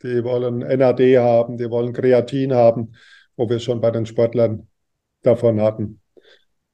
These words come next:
Und ganz wichtig eben das Coenzym Q zehn spielt eine Rolle, aber auch unsere Klassiker, die Omega-drei Fettsäuren,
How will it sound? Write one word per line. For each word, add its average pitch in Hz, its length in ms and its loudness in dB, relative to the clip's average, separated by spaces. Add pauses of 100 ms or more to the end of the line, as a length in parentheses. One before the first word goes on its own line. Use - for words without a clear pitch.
Und 110 220 -2
ganz 123 300 0
wichtig 127 280 -4
eben 123 160 2
das 117 180 -2
Coenzym 123 540 -2
Q 127 160 -2
zehn 131 320 0
spielt 120 340 -6
eine 117 100 -4
Rolle, 117 340 2
aber 131 340 2
auch 127 180 4
unsere 123 260 -6
Klassiker, 127 500 4
die 123 140 -4
Omega-drei 131 580 0
Fettsäuren, 117 720 -4